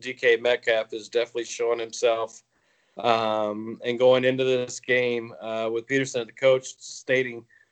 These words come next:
from the Eagles that, you know, when Metcalf came in the league, he didn't believe that this guy showed much upside. So Metcalf had something to prove against the Eagles.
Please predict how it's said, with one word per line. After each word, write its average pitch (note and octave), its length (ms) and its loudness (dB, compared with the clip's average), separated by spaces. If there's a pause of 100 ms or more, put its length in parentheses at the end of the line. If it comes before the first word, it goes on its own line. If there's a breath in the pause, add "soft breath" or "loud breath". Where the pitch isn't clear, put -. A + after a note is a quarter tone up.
(140)
from E3 200 4
the E3 140 2
Eagles D#3 500 4
that, C#3 480 -2
you D3+ 140 -10
know, C#3 340 -6 (100)
when D#3+ 560 -10
Metcalf D#3 540 -2
came D3+ 120 -4
in D3 60 -6
the C#3 60 -8
league, C#3 360 -10
he C#3 60 -12
didn't C3+ 240 -12
believe C#3 420 -6
that C3 220 2
this C3+ 200 -4
guy C3 460 2 (720)
showed D3 380 2
much C#3 340 2
upside. B2 600 0
So C3+ 160 -4
Metcalf C#3 500 -2
had C3 340 -2
something C3+ 380 -8 (120)
to C#3+ 80 -10
prove C#3+ 500 -6
against C3+ 340 -2
the C3+ 80 -6
Eagles. C3 800 -2